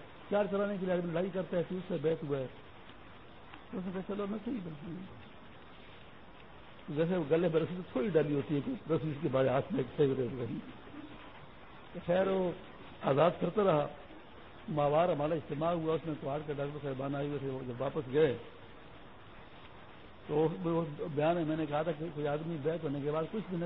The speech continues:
کرے، اتنی بات اس کے دل میں ہو کہ میں بھی ہوں سلسلے میں، تو کوئی نہ کوئی فائدہ اس کو بھی ہوتا رہتا ہے۔ تو یہ بات اس نے سنی، اس نے کہا، "چلو یار، اتنا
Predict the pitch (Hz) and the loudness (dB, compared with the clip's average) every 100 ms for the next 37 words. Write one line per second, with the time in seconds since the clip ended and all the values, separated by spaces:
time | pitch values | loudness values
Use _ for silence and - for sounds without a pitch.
0 | 175 180 175 190 190 185 165 165 147 143 | 0 -2 0 -2 -2 2 2 2 -2 -4
1 | 170 165 170 165 156 170 139 131 127 123 | -2 2 2 2 2 4 4 0 -2 -4
2 | 110 123 117 - - - - - - 214 | -6 -6 -8 -12 -16 -18 -16 -16 -8 0
3 | 233 202 190 170 156 170 175 175 170 127 | 2 2 -2 -2 0 0 0 -2 -2 -4
4 | 107 123 117 110 98 - - - - - | -6 -6 -8 -8 -12 -14 -16 -16 -16 -16
5 | - - - - - - - - - - | -16 -16 -16 -16 -18 -16 -16 -16 -16 -18
6 | - - - 185 175 180 180 170 160 175 | -18 -8 2 4 6 4 2 0 0 -2
7 | 190 175 180 185 202 214 214 208 226 | -2 -4 -6 -6 -4 -4 -4 -4 -6